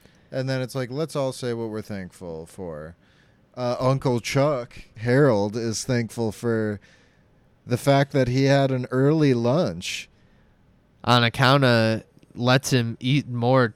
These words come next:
Speaker 2: turkey 'cause he already had his pre-dinner poop.
Speaker 1: Right. Uh, Uncle Chuck. Uh, Uncle. Uh, <laughs>
Speaker 2: Uncle.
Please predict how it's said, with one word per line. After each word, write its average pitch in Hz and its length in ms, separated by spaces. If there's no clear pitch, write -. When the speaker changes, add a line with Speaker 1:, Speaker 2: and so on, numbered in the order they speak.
Speaker 2:
turkey 131 540
'cause 120 240
he 131 160
already 127 260
had 123 260
his 117 380
pre-dinner 127 600
poop. 139 420
Speaker 1:
Right. 113 440
Uh, 113 580
Uncle 147 400
Chuck. 143 560
Uh, 151 200
Uncle. 170 760
Uh, 196 160
<laughs> - 720
Speaker 2:
Uncle. 339 800